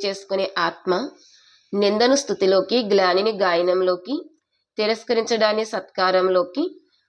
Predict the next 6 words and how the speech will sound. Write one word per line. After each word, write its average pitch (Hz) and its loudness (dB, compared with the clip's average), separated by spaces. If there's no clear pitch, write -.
అవమానాన్ని 220 2
స్వాభిమానంలోకి, 185 -2
అపకారాన్ని 233 0
ఉపకారంలోకి 190 0
పరివర్తన 208 2
చేసి 180 -4